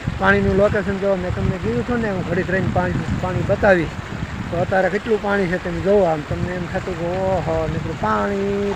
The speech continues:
પાણી થઈ ગયું છે. કેમ કે પાણી આવેનું કારણ છે પાંચથી છ ગામનું પાણી આ નદીમાં જ આવે. તમે જોવો, આ નદી જોવો,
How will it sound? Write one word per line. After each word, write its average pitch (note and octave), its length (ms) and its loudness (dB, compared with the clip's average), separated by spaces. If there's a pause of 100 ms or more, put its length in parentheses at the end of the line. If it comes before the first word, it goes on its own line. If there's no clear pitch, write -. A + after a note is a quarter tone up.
પાણી F#3 240 -4
થઈ E3+ 200 -8
ગયું F3+ 160 -4
છે. D#3+ 120 -8 (200)
કેમ A3 220 -2
કે G#3 80 0
પાણી G3+ 680 -2
આવેનું G3+ 400 0
કારણ G#3 340 0
છે G3 260 -2 (560)
પાંચથી G3+ 440 0
છ - 180 0 (180)
ગામનું G#3 360 0
પાણી G3+ 340 -2 (220)
આ G3+ 120 6
નદીમાં F3+ 420 0
જ D#3 40 -2
આવે. D#3 240 6
તમે D3 220 -2
જોવો, D#3+ 160 4
આ D3 100 4
નદી D#3+ 320 0
જોવો, D#3 220 0